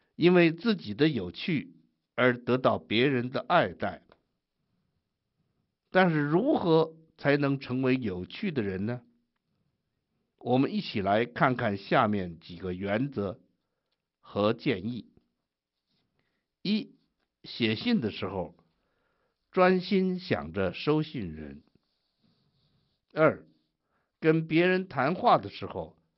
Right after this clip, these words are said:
要使自己对别人生出兴趣，仔细听他说些什么，不要尽在讲自己。好说话的人通常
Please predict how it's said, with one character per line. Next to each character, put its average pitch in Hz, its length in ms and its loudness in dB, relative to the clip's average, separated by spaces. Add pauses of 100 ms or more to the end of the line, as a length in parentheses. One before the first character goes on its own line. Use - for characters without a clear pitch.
(500)
要 160 220 4
使 113 180 -4
自 180 220 -2
己 98 300 -12
对 131 260 4
别 120 260 2
人 123 440 -2 (580)
生 165 300 0
出 156 180 -4
兴 160 300 0
趣， - 320 -18 (1120)
仔 117 240 -4
细 190 280 -4
听 135 340 -4
他 110 300 0
说 - 280 0
些 - 140 -4
什 80 180 -12
么， 71 200 -18 (1120)
不 135 100 2
要 151 200 6
尽 160 280 -4
在 135 160 2
讲 87 400 -8
自 185 200 -8
己。 82 300 -16 (2250)
好 165 320 4
说 226 220 0
话 202 200 4
的 123 120 -2
人 101 400 -4 (800)
通 202 200 -2
常 123 340 0